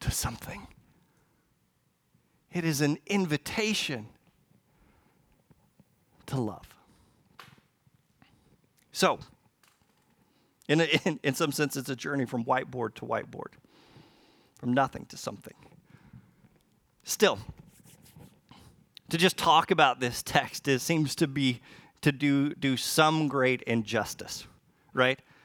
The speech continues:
Like, I want you to meditate on these words and think about 'em, and, but, but, like, somehow, like, talking about love is, seems so, so insufficient.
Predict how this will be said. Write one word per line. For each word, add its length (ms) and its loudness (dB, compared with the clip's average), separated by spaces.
Like, 120 2
I 60 4
want 220 2
you 60 0
to 60 2
meditate 420 2
on 100 2
these 140 -2
words 300 0
and 100 -8
think 220 0
about 260 2
'em, 140 2
and, 180 2
but, 220 4
but, 140 4
like, 320 2
somehow, 520 4
like, 200 4
talking 480 0
about 240 2
love 300 2
is, 320 0
seems 300 0
so, 580 4
so 280 4
insufficient. 1040 2